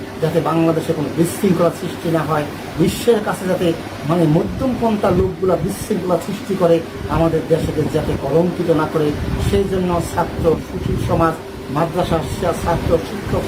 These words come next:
সকলেই, মানে, বিশেষ করে, আহ, সংখ্যালঘু যারা, তাদেরকে নিরাপত্তা দেওয়ার জন্য সর্বাত্মক ব্যবস্থা করে আসছেন, এখনও আছে। বিশেষ করে ট্রাফিক, যেহেতু পুলিশ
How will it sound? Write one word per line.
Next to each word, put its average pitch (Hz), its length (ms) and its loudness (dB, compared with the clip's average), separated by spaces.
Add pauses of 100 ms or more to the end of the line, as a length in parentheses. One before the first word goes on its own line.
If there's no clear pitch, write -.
সকলেই, 294 380 2 (440)
মানে, 165 220 4
বিশেষ 165 280 -2 (100)
করে, 170 160 4
আহ, - 800 -2 (160)
সংখ্যালঘু 233 580 2
যারা, 160 280 2 (260)
তাদেরকে 165 360 0
নিরাপত্তা 170 680 0
দেওয়ার 156 260 2 (100)
জন্য 147 200 0 (120)
সর্বাত্মক 165 600 2
ব্যবস্থা 170 360 2 (100)
করে 160 200 6
আসছেন, 151 360 0 (380)
এখনও 208 280 2
আছে। - 320 0 (320)
বিশেষ 220 220 2 (100)
করে 214 160 4
ট্রাফিক, 185 420 0 (360)
যেহেতু 208 200 4 (100)
পুলিশ 185 200 4